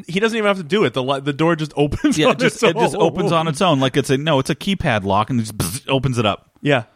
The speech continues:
Speaker 1: Yeah, it was, it was unbelievable.
Speaker 2: And it's like, okay, you probably tripped that breaker now.
Speaker 1: Right.
Speaker 2: Anyway, like, he's leaving this blatant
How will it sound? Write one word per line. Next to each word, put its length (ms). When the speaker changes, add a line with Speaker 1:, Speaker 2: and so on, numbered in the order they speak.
Speaker 1:
Yeah, 220
it 60
was, 240
it 140
was 200
unbelievable. 840
Speaker 2:
And 120
it's 100
like, 160
okay, 240
you 140
probably 380
tripped 440
that 240
breaker 460
now. 380
Speaker 1:
Right. 260
Speaker 2:
Anyway, 640
like, 220
he's 200
leaving 320
this 280
blatant 760